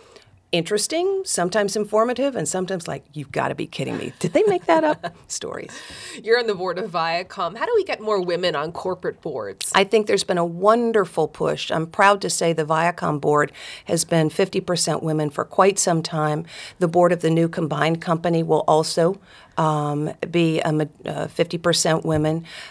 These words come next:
Speaker 1: The, uh, Women's Forum regularly salutes, we call them our, our corporate champions,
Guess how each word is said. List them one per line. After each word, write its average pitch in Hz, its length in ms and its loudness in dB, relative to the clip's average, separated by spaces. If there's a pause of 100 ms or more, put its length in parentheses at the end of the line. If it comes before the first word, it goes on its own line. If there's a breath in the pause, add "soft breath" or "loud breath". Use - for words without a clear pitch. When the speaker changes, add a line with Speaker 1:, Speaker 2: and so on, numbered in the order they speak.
Speaker 1:
The, 160 440 2
uh, 151 320 2
Women's 175 500 2
Forum 175 500 2 (200 soft breath)
regularly 170 840 2
salutes, 165 720 0 (100)
we 160 160 0
call 165 200 4
them 160 200 2
our, 151 240 0
our 156 100 2
corporate 170 380 0
champions, 170 580 0